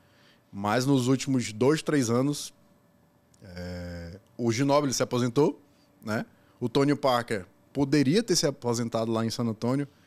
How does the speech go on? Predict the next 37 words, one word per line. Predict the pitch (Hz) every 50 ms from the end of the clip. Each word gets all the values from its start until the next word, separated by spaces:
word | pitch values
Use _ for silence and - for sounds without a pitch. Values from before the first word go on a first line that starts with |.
| _ _ -
mas | - 156 160
ele | 185 180
teve | 175 175 170 160
uma | 165 160
certa | - 160 151 143 156
divergência, | 143 139 139 139 143 135 123 120 127 143 160 165 156 - 160 151 - _ _ _
acabou | - - 113 110 117
indo | 123 127 123
pro | - 139
Charlotte, | 123 - - 127 120 127 139 151 156 156 - -
que | - -
é | 113
o |
time | 107 - 123 120
do | 120 117
Michael | 117 113 - 113 110
Jordan, | 107 113 120 147 156 151 _ _ _ _ _ _ -
ele | 104 101
é | 104
o | 104
dono | 95 104 113 131 139
do, | 131 120 107
do, | 101 107 104 104 113 107
da | - - 110 104
franquia, | - - 107 101 - - 117 135 - _ _ _ _ _ _ _ -
e | 127
se | -
aposentou | 147 139 151 143 147 147 - 160 165
lá. | 165 147 123 95 - _ _ _ _ _ _ _ _ _ -
Então, | - 110 - - 147 170 180 175 - - _ _ _ _ _ _ _ _
é, | - 101 95 95 98 98
esses | 120 120 - 147 -
principais | - - 175 208 226 - 214 180 - 175 185 190 170
jogadores | 180 165 165 147 156 180 180 175
foram | - - - - 170 175 185 196 190 _ _ _ _ _ _ _ -
se | - 165
aposentando. | 151 - 175 170 165 185 175 - 175 160 151 139 113 92